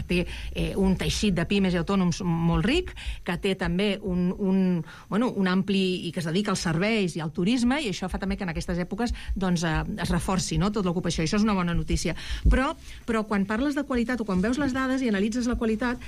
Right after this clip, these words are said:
veiem que, que Catalunya, en aquest cas, creixerà molt menys aquest any que ho feia l'any passat, i també que aquesta qualitat no està garantida, no? Per tant, eh, nosaltres el,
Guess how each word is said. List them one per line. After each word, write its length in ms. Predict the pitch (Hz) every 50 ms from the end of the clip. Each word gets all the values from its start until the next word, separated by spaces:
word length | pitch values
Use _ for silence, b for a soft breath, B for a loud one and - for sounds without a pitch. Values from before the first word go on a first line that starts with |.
| B B
veiem 280 | - 214 202 208 240 247
que, 160 | - 247 202 180 - -
que 120 | 180 -
Catalunya, 640 | - 170 165 - 170 196 247 269 254 240 247 240 220
en 60 | -
aquest 180 | 175 - 190 190
cas, 160 | - 226 226 -
creixerà 400 | - 185 175 - - 185 190 202
molt 220 | 214 247 262 254
menys 260 | 233 220 190 185 175
aquest 280 | 175 156 196 196 202 -
any 180 | 214 220 247 254
que 120 | 247 - 214
ho 40 | 185 190 185
feia 240 | 190 220 185 202 220
l'any 180 | 226 196 277
passat, 380 | - 202 196 - 311 277 190 - B B B B B B
i 80 | 202
també 260 | 202 214 196 202 226 233
que 100 | 233 202
aquesta 420 | - - 233 233 240 - 247 220
qualitat 500 | - 233 214 208 208 208 214 208 220 - B B B
no 160 | 226 208 226
està 180 | 226 - - 208
garantida, 440 | 175 170 156 151 147 - 143 147 160
no? 100 | 175 202
Per 100 | 214 190
tant, 140 | 196 220 233 226 B B B B B B
eh, 160 | - - 190 -
nosaltres 840 | 214 214 208 214 208 208 226 214 220 254 262 254 311 330 311 - - -
el, 180 | 254 196 190